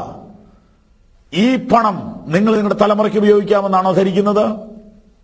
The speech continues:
മദ്യം വിൽക്കുന്ന ധനം നിങ്ങളുടെ മക്കൾക്കും മക്കളുടെ മക്കൾക്കും പ്രയോജനപ്പെടുമെന്ന് ധരിക്കരുത്.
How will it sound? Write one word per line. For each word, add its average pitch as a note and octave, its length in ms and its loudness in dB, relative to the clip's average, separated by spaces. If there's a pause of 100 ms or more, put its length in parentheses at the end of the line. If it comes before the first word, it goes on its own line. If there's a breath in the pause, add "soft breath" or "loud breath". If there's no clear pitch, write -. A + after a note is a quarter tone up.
(1400 soft breath)
മദ്യം F#3 360 0
വിൽക്കുന്ന G#3 680 -2 (1400)
ധനം F#3+ 560 -4 (760 soft breath)
നിങ്ങളുടെ G3 300 2
മക്കൾക്കും G#3+ 640 0
മക്കളുടെ A3+ 320 0
മക്കൾക്കും A3 480 0
പ്രയോജനപ്പെടുമെന്ന് G#3+ 840 0
ധരിക്കരുത്. D3+ 800 -2